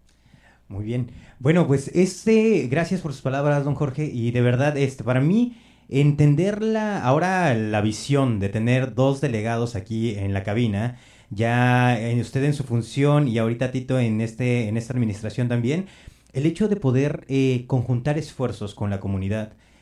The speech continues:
creo que siempre es, eh, un problema latente en el punto de que bien tenemos gente que nos quiere apoyar en cualquier ámbito o cuando estamos haciendo la contienda,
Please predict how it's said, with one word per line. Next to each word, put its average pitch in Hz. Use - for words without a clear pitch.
creo 143
que 165
siempre 165
es, 147
eh, 143
un 123
problema 139
latente 123
en 107
el 117
punto 143
de 147
que 120
bien 190
tenemos 220
gente 180
que 160
nos 127
quiere 156
apoyar 113
en 110
cualquier 127
ámbito 131
o 107
cuando 107
estamos 123
haciendo 120
la 123
contienda, 127